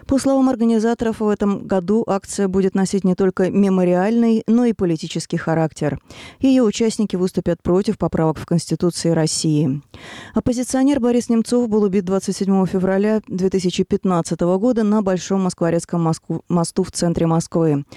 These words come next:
Суд признал виновными в убийстве пять человек. Они получили длительные тюремные сроки.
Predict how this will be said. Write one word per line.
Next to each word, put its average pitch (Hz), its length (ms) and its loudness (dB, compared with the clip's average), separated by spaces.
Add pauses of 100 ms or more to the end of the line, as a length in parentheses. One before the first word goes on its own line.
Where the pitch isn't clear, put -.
(280)
Суд 262 200 -2
признал 240 360 0
виновными 208 520 2
в 175 80 0
убийстве 190 460 -2
пять 170 200 -2
человек. 175 480 0
Они 180 160 0
получили 175 460 0
длительные 170 540 0
тюремные 160 440 0
сроки. 151 560 -2